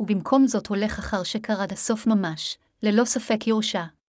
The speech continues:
מכיוון שאנשים שכאלה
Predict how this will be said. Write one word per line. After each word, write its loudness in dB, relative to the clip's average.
מכיוון 4
שאנשים 0
שכאלה 0